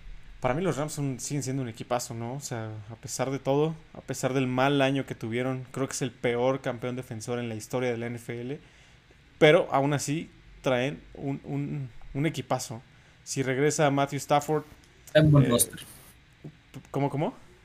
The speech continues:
Speaker 2: Traen buen roster.
Speaker 1: Traen muy buen roster, o sea, sí traen todavía para competir un año, dos años más, y ya después comienza la reconstrucción, pero, eh, creo que si Sean McVay se queda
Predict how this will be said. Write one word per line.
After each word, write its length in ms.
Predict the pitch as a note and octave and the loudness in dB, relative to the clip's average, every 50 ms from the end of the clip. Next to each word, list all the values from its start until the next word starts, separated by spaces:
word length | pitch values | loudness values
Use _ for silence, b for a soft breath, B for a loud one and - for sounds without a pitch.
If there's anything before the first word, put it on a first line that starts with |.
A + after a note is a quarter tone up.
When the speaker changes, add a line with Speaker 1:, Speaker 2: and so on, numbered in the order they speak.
| - - - - - - - - - - - - - B B B B - - | -20 -20 -20 -20 -20 -20 -20 -20 -20 -20 -20 -20 -18 B B B B -6 8
Speaker 2:
Traen 240 | - D3 F3 F3+ | 10 12 12 12
buen 120 | F3 F3 D3+ | 12 12 12
roster. 360 | C#3 C#3 C3+ C3+ - A2 - - - - | 12 10 10 10 6 0 -4 -6 -10 -2
Speaker 1:
Traen 200 | - C#3+ D3+ D#3+ | 4 4 6 6
muy 120 | D#3+ E3+ F3 | 6 4 4
buen 160 | D#3 C#3 B2 | 4 2 0
roster, 300 | A#2+ B2+ B2 - - A#2 | 0 -4 -4 -6 -6 -6
o 80 | A#2+ | -6
sea, 140 | A2 B2 A#2 | -6 -6 -6
sí 220 | A2+ - - D3+ D#3+ | -6 -4 -4 -4 -2
traen 800 | D#3+ F#3+ E3 C#3+ C#3+ C#3+ C#3+ C#3+ C#3 C#3 C3 B2+ B2+ B2+ B2+ - | 0 2 4 4 6 6 4 4 2 2 0 0 -2 -4 -8 -4
todavía 260 | - C3 C3 C#3 C#3 C3+ | 0 2 4 4 4 2
para 160 | C#3 B2+ A#2+ | 0 -4 -4
competir 380 | - A#2+ A#2 A2+ - C3+ C3 | -6 -8 -8 -4 -2 -2 0
un 140 | C3 C3 C3+ | 0 0 0
año, 260 | C3+ C#3+ D3 C#3+ C#3 | 0 0 2 0 0
dos 260 | B2+ C3+ C#3 C3+ C3+ C#3+ | 2 4 4 4 4 2
años 300 | C#3+ D3 C#3+ C3 A#2+ A#2+ | 2 2 2 0 -2 -2
más, 280 | B2 B2+ C#3+ - - b b b b b b b b b | -4 -4 -4 -6 -8 b b b b b b b b b
y 100 | - C3+ | 0 4
ya 100 | B2+ C3+ | 6 6
después 220 | C#3 C3+ - D3 | 4 4 0 -6
comienza 540 | - - C3+ B2 B2 A#2+ B2 C3+ C#3 - D#3 | -6 -6 -6 -6 -4 -4 -4 -4 -4 -4 -4
la 100 | B2+ A#2 | -4 -4
reconstrucción, 640 | A2 A#2 A#2 - A#2 A2 - B2+ A#2 - C#3+ D3 D#3+ | -6 -8 -12 -14 -14 -12 -12 -14 -10 -8 -8 -6 -4
pero, 220 | - D3+ C3+ D#3+ b b b b b b b b - - | -4 -4 -4 -4 b b b b b b b b -14 -10
eh, 520 | B2 A#2+ A#2 A#2 A#2 A#2 A#2+ A#2+ A#2 B2 - - - - - - D3 - - | -8 -6 -4 -4 -4 -2 -2 -2 -4 -4 -8 -12 -16 -20 -16 -16 -16 -8 -4
creo 180 | D3 C3+ C3+ | -2 -2 -2
que 120 | - D3+ C#3 | 0 -2 -2
si 140 | - - C3 | -2 -4 -4
Sean 200 | - - - D3 | -4 -4 -4 -4
McVay 300 | D3+ D3 C3+ B2 C#3 C#3+ | -4 -4 -4 -2 -2 -4
se 140 | C3+ - C#3 | -2 -4 -4
queda 280 | - C3+ C3+ C#3+ C3 | -2 -2 -2 -2 -4